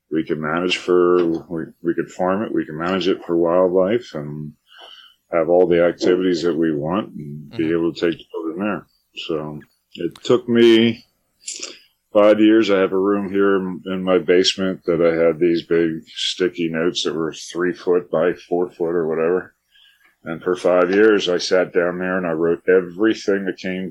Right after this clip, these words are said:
Speaker 1: to my brain on how I want this to run or how we're gonna get there.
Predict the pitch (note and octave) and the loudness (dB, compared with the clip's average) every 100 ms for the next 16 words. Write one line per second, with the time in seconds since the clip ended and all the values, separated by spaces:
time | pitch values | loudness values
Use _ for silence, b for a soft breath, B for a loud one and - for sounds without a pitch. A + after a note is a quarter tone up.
0 | - F2+ E2 D#2+ E2 - _ _ _ F#2+ | -10 -8 -6 -4 -6 -8 _ _ _ 0
1 | F#2 D#2+ F#2 A#2 b b b b b _ | 2 0 -6 -12 b b b b b _
2 | _ - D#2+ D#2+ D#2+ D2+ D2 F2 F2 F2+ | _ -12 -8 -8 -10 -12 -8 -4 -2 0
3 | E2+ D#2+ D#2+ - E2 - - D2 D2+ E2 | -2 -4 -8 -6 -2 -2 -4 -6 -4 -4
4 | F2+ E2+ D2+ C#2+ F2 F2 F2 D#2 D#2+ D2 | -4 -6 -8 -2 0 2 0 -2 -8 -8
5 | C#2 G#2+ - D2 C#2+ E2 | -2 -2 -2 -4 -2 -4